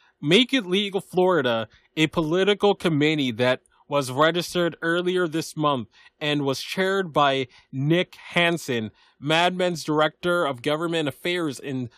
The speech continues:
Southeastern U S, filed the twenty twenty ballot initiative August sixth.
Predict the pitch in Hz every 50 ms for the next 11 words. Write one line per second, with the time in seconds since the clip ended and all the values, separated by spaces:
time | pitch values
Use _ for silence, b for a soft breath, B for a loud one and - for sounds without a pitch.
0 | b b - - 175 165 165 156 135 - 165 160 - - 170 160 156 151 156 156
1 | 160 165 170 - - - - b b b b b - - - 180 175 180 190 196
2 | 190 151 156 - - - 180 180 190 190 - - - 170 160 160 165 160 151 139
3 | 131 - 151 147 143 139 143 139 139 139 139 143 139 - - 131 117 113 113 110
4 | - B B B B - - 147 147 147 131 143 135 - - - 160 139 - _
5 | - - - - - _